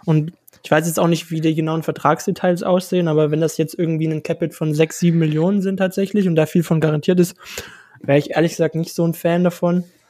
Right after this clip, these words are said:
Ähm, ich mein, bu-, ich war, war eigentlich auch die richtige Entscheidung, sich jetzt, äh, letztes Jahr von ihm zu trennen. Jetzt hat er ja bei den Rams, wenn man jetzt auf die P-F-F-Grades schaut, dann gu-, ein richtig gutes Jahr gespielt, aber seine Rolle bei den Rams,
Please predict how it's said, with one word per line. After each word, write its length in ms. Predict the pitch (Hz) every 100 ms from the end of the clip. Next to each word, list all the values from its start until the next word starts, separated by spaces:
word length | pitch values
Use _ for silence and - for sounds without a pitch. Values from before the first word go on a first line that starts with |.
| _ _ -
Ähm, 580 | 151 147 147 143 143 - _ -
ich 100 | -
mein, 160 | 156 156
bu-, 160 | - _ -
ich 180 | 165 -
war, 240 | 156 160
war 120 | 156
eigentlich 180 | 165 175
auch 60 | 175
die 100 | 165
richtige 280 | 175 185
Entscheidung, 300 | 170 156 175
sich 160 | 165 165
jetzt, 300 | 160 - -
äh, 220 | 156 156
letztes 420 | 156 170 175 180
Jahr 160 | 170 165
von 180 | - 180
ihm 100 | 160
zu 120 | -
trennen. 400 | - 170 185 180
Jetzt 140 | 160
hat 100 | 165
er 60 | 160
ja 100 | 160
bei 140 | 156
den 140 | 151 156
Rams, 380 | 156 170 180 - _ - - - _ _ _ _ _ _ _ -
wenn 100 | 160
man 120 | 190
jetzt 180 | 185 -
auf 140 | 160
die 100 | -
P-F-F-Grades 880 | 151 - 156 - 233 - - 254 151
schaut, 480 | - 147 156 214 -
dann 160 | 175 156 - - -
gu-, 200 | - 208 -
ein 80 | 160
richtig 340 | 175 233 220
gutes 320 | - 208 196 160
Jahr 220 | 180 208
gespielt, 580 | 202 175 160 165 208 - -
aber 560 | 156 165 160 160 - -
seine 260 | 160 156
Rolle 320 | 147 170 214
bei 120 | 170 160
den 140 | 156
Rams, 500 | 156 156 175 175 -